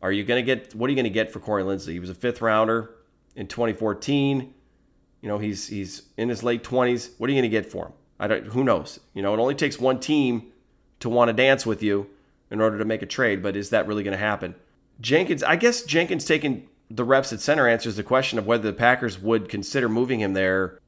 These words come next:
like I said, where he spent his college career, if they leave him at left guard where he was so ridiculously good last year. And the answer is, yeah, they'll look at him at center. They're gonna look at every option that they have. I think that's smart.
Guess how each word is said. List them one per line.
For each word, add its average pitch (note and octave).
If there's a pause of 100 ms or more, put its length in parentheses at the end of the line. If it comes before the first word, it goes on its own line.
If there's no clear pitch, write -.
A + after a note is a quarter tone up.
(120)
like G#2+
I G#2+
said, G#2+
where G#2+
he G2+
spent A#2
his -
college G#2+
career, A#2+
if -
they A2+
leave B2
him A#2
at F#2
left A2
guard A2
where F#2
he A2
was G2+
so G#2
ridiculously G2
good G2+
last E2+
year. D#2 (540)
And G2+
the G#2
answer A2+
is, G2
yeah, C#3
they'll A#2+ (100)
look A2+
at F#2+
him F#2
at F2
center. G#2
They're B2
gonna C3+
look C#3
at C3+
every C#3+
option C#3
that C3+
they C3
have. B2+
I G2+
think C3
that's G#2+
smart. G2+